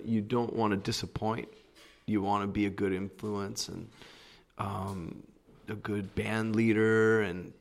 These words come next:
keep a good attitude. And, um, and you wanna watch out for your brother. And then he sorta has the same thing. You know, he wants to make sure that it doesn't get too stressful and I don't have to do too much press.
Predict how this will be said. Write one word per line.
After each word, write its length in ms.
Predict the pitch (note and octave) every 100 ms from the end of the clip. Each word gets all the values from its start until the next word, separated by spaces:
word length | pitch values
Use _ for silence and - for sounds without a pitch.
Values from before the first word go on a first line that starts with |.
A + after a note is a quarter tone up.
| -
keep 180 | - A#2
a 40 |
good 200 | G2+ G#2
attitude. 680 | G#2 G#2+ G#2 - G#2+ G#2+ G#2+
And, 260 | F#2+ F#2 D#2+ - -
um, 440 | F#2+ F#2+ F#2 F#2+ F2 - - - _ - - - - _ _ G#2+
and 260 | B2 D3+
you 140 | D3+ D#3
wanna 320 | C3+ C#3 C3+
watch 320 | A#2 A#2 -
out 240 | G#2+ -
for 160 | - A#2
your 300 | G#2+ A2 G2+ - - - - - -
brother. 300 | G2 A#2+ A#2+
And 120 | B2
then 100 | B2
he 240 | B2 B2+
sorta 280 | A2+ B2 A2
has 180 | A2 G2
the 80 | G#2
same 280 | - G#2 G#2+
thing. 300 | G#2+ G2 G2
You 100 | G2+
know, 140 | G#2
he 80 | G#2+
wants 260 | G#2+ G2 -
to 100 | F#2+
make 220 | F#2+ F#2
sure 240 | - G2
that 160 | G2+ - - - - - _
it 80 | -
doesn't 260 | A2 G2+ G2+
get 160 | G#2
too 120 | - G#2
stressful 720 | - G2+ - - A#2+ A2+ A2+
and 140 | F2 D#2+ - - - - -
I 120 | A2+ A2
don't 120 | G#2+
have 160 | A2+
to 60 | G#2
do 160 | G#2 G#2
too 180 | -
much 260 | G#2+ G#2+ -
press. 540 | G#2 G#2+ A2 G#2+ -